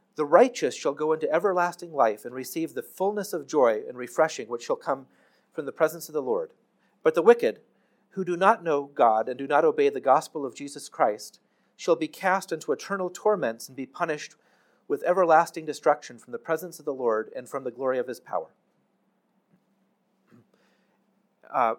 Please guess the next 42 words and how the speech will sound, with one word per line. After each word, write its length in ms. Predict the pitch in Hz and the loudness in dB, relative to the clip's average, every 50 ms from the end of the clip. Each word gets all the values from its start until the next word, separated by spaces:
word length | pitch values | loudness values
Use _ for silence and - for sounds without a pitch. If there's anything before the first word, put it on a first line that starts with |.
| _ _ - | _ _ -4
again, 200 | 147 147 175 170 | 0 2 2 4
my, 160 | 156 147 147 - | 4 2 0 0
my 120 | 151 156 156 | -2 -2 -2
purpose 380 | - - 202 196 214 185 - | -2 -2 -2 -2 -2 -4 -4
here 140 | - 196 180 | -4 -4 -4
is 80 | 175 170 | -4 -6
to 100 | - - | -8 -14
tr-, 140 | - - 160 | -18 -18 -12
try 140 | - - 170 | -8 -6 -6
to 80 | 165 | -4
go 100 | 151 160 | -4 -6
through 140 | 156 - 170 | -6 -6 -6
this 200 | 151 156 147 - | -8 -8 -10 -8
quickly 320 | _ - 180 180 190 180 170 | _ -8 -8 -6 -6 -8 -8
so 120 | - 165 | -6 -8
we 60 | 147 | -8
can 160 | 143 - 139 | -8 -10 -16
kind 160 | 135 - 147 139 | -18 -12 -10 -10
of 120 | 120 - | -10 -10
step 300 | - - - 156 131 - | -4 0 0 0 0 0
back 220 | 151 139 151 - | -2 -2 -2 -4
and 60 | 156 143 | -6 -12
look 120 | 139 - | -12 -12
at 80 | 135 - | -14 -18
some 140 | - 135 | -20 -20
questions. 500 | 131 _ - 139 131 - - - 110 110 - | -8 _ -2 -2 -2 -2 -8 -14 -10 -6 -2
So 60 | 127 | -2
I'll 160 | 127 131 127 _ | -2 -2 -4 _
make 140 | - 135 - | -10 -10 -10
a 40 | - | -10
couple 240 | - - 143 - 139 | -12 -10 -8 -8 -8
comments. 580 | - - 147 143 160 185 185 - - - - _ _ _ _ _ _ _ _ _ _ _ _ _ _ _ _ _ _ _ - | -4 -2 -2 -2 -2 -4 -8 -10 -16 -18 -18 _ _ _ _ _ _ _ _ _ _ _ _ _ _ _ _ _ _ _ -4
The 80 | 156 170 | -2 0
main 280 | 170 208 240 277 277 254 | 2 4 2 2 0 0
purpose 360 | - - 262 262 262 233 - | 2 2 2 2 2 -2 -4
of 60 | 180 | -4
the 80 | 170 151 | -4 2
judgment 380 | 160 147 151 156 - 165 151 | 4 4 4 2 0 -6 -6
is 60 | 143 - | -6 -8
to 80 | - | -8
glorify 380 | 143 151 156 151 151 - 151 143 | -6 -4 -2 -2 -2 0 -2 0
God, 280 | 143 139 117 98 85 | 2 2 2 2 2